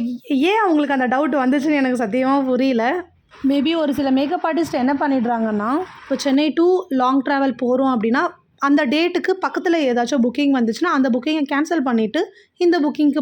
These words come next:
போயிடுறாங்க. So, தயவு செஞ்சு அந்த மாதிரி பண்ணாதீங்க. ஏன்னா, நம்மளை நம்பி தான் ஒரு கிளையண்ட் வந்து நம்மளை புக் பண்றாங்க. So, உங்களுக்கு, ஆ, அவ்வளோ லாங் போக முடியாது அப்படின்னா,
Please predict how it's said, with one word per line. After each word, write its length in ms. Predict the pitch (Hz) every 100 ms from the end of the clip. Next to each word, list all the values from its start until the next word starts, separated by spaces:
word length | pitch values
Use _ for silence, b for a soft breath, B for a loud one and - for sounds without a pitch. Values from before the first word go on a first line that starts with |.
| 240
போயிடுறாங்க. 440 | 233 214 220 208 208 B B
So, 160 | - 240
தயவு 320 | 262 330 339
செஞ்சு 60 | 339
அந்த 200 | 339 277
மாதிரி 320 | 247 277 269 247
பண்ணாதீங்க. 600 | 262 349 339 277 226 277 349 B B B -
ஏன்னா, 220 | 302 349 466 415
நம்மளை 260 | 349 381 370
நம்பி 300 | 330 349 370
தான் 160 | 392
ஒரு 320 | 392 320 285 269
கிளையண்ட் 220 | 277 302 320
வந்து 220 | 285 311
நம்மளை 260 | 302 262 220
புக் 160 | 240 247
பண்றாங்க. 600 | 285 247 240 220 196 - B B B
So, 140 | 269 254 254 254 254 262
உங்களுக்கு, 680 | 320 381 427 427 440 415 370 - _ -
ஆ, 400 | 285 277 254 285
அவ்வளோ 120 | 311
லாங் 340 | 302 302 339 349
போக 220 | 285 294
முடியாது 560 | 294 226 277 285 269 285
அப்படின்னா, 360 | 247 226 226